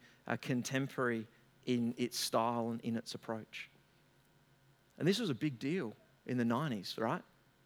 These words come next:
This is a really big deal. A-, and what this meant over the next few years is it meant there was some changes. There were some changes in leadership. There were some changes in some of the songs that were sung,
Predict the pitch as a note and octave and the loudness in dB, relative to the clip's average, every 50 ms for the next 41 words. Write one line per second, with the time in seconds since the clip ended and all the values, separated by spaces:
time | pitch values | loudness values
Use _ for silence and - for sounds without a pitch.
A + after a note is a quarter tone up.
0 | _ _ _ - D#3+ D#3 F#3+ D3+ C3 B2+ C#3 E3+ F#3+ F3+ D#3 A#2+ C3+ C3 A2+ A#2 | _ _ _ -8 -4 0 0 0 2 4 6 6 6 6 4 2 2 0 0 0
1 | B2+ B2+ B2+ A#2+ A2+ - - - _ _ _ _ _ _ _ _ _ _ _ _ | 0 -2 -2 -2 -4 -10 -16 -20 _ _ _ _ _ _ _ _ _ _ _ _
2 | _ _ _ _ _ _ _ _ _ _ _ _ _ _ - - D3+ D#3+ D#3+ D#3 | _ _ _ _ _ _ _ _ _ _ _ _ _ _ 2 4 4 6 6 6
3 | E3+ F#3 - F3+ E3 - - D3+ D3+ F3+ F#3 D#3+ - - C#3+ C#3 C3 C#3+ C#3+ E3 | 6 6 4 4 2 0 2 2 2 2 2 2 2 2 2 2 4 2 2 0
4 | E3 - - - - - D#3 D#3+ D#3 C#3 C3 C3 C#3+ D3+ C3+ A#2 G#2+ - - - | 0 0 -2 -4 -4 -2 0 0 2 2 2 2 2 2 0 0 -2 -4 -8 -10
5 | - - - - - - - C3+ D3+ - C#3+ D3 D#3+ E3 - D#3 C#3+ C#3 - - | -12 -16 -20 -20 -8 -2 2 2 4 4 4 2 2 2 4 4 4 4 2 0
6 | C3 A#2 G#2+ - - A2+ A#2+ B2 B2+ A2+ G#2+ G#2 - - - _ _ _ _ _ | -2 -2 -2 -2 -2 -2 0 -2 -2 -4 -6 -8 -10 -12 -16 _ _ _ _ _
7 | _ _ _ _ _ _ - C3 C3 B2+ - C#3 B2+ A#2+ - - D3 D3 D#3 D#3+ | _ _ _ _ _ _ 2 2 4 4 2 0 0 2 4 4 4 4 4 2
8 | D3 D3+ C#3+ A#2+ - D#3+ D3+ C#3+ C3+ C3 C3 B2+ B2 A#2 - - - - - B2+ | 2 2 2 0 0 -2 0 0 2 2 0 0 -2 -6 -8 -16 -20 -10 -2 2
9 | B2+ B2 B2+ B2+ C3+ B2 - - A2 G#2+ - - _ _ _ _ _ _ _ _ | 2 4 4 2 0 -2 -2 -4 -4 -6 -8 -10 _ _ _ _ _ _ _ _
10 | _ - - _ _ _ - C3 C3 C3 B2+ - D3 C3+ B2 A#2+ A#2+ - - - | _ -20 -20 _ _ _ 4 6 6 6 4 2 2 2 2 0 0 -4 0 4
11 | - - D3+ D3+ D#3 E3 D#3 D3 D3 B2 - - D3 C#3+ C3+ C3+ B2+ B2 A#2 - | 6 6 8 8 6 4 4 2 2 0 0 0 0 2 2 2 0 -2 -6 -8
12 | - - _ _ _ _ _ _ _ _ _ _ _ _ _ - - - A#2+ A#2+ | -16 -20 _ _ _ _ _ _ _ _ _ _ _ _ _ -8 -2 2 2 4
13 | C3 C3 B2+ B2 - - D3 E3 F#3 E3 C3+ - - - A#2+ A#2+ - - A#2 G#2 | 4 2 2 0 0 0 0 0 -2 -4 -4 -4 -4 -4 -4 -4 -4 -4 -6 -6
14 | G#2+ | -6